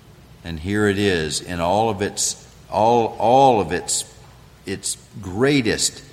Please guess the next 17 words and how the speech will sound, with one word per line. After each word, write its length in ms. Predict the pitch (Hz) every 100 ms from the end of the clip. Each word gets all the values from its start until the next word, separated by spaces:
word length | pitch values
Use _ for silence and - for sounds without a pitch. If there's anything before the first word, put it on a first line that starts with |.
| - -
most 360 | 104 110 98 - - - -
heinous 440 | 131 147 131 101 -
expression, 880 | - - - 135 135 - 92 67 - - - - -
sin 760 | - - - 156 147 113 87 76 - - -
being 360 | 127 110 101 -
placed 440 | - 151 156 135 123
upon 300 | 101 120 107
the 80 |
Lord 320 | 104 113 156 131
Jesus 340 | 120 110 98
Christ, 480 | - 139 113 90 - -
our 300 | 120 156 127
sin, 380 | - 113 90
your 200 | 95 139
sin, 400 | 156 - 117 98
my 280 | 92 117 151
sin. 500 | 147 - 98 78 64